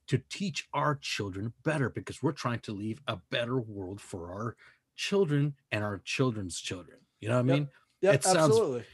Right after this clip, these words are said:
Speaker 1: it sounds very, uh, cliche to say. Um, it sounds very fake and very, very thin for, for me to say that,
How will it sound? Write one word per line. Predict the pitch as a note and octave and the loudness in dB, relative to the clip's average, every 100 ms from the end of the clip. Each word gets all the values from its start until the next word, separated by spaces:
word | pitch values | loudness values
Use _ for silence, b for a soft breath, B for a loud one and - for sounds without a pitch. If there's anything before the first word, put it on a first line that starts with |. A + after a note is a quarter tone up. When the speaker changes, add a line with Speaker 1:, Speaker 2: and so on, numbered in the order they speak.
| _ | _
Speaker 1:
it | A#2+ | -2
sounds | - D3 G#2+ | 2 2 0
very, | F#2+ F#2 A2 C3 D#3 E3 D#3+ D#3 - _ _ | -4 -2 4 6 6 4 2 -2 -8 _ _
uh, | A#2 A2+ G#2 F#2 | -2 0 0 -2
cliche | - A2+ F2 - B2+ | -6 -6 -2 2 2
to | D#3+ | 2
say. | D3+ - C3+ D#3+ E3 _ _ _ - | 0 0 0 -2 -8 _ _ _ -8
Um, | - G2+ F#2+ | -6 -4 -6
it | F#2+ | -6
sounds | - A2+ F2+ | -4 -4 -2
very | A2+ A2 G2+ - _ _ _ _ _ _ _ _ _ | -2 -2 -4 -10 _ _ _ _ _ _ _ _ _
fake | - D#3 E3+ - - B2 | 2 6 6 4 -6 -6
and | G#2+ | 0
very, | B2 C3 G2+ | 4 4 2
very | G#2 B2 A2+ F#2 | 0 0 0 -4
thin | - - F#3+ E3 A#2 G2+ - | -12 0 4 6 4 -2 -8
for, | - B2+ A2 | -4 -4 -2
for | - | 0
me | A#2 | 0
to | G#2+ | 0
say | G2+ D3 D#3 | 0 0 0
that, | A2 G#2+ | 0 -6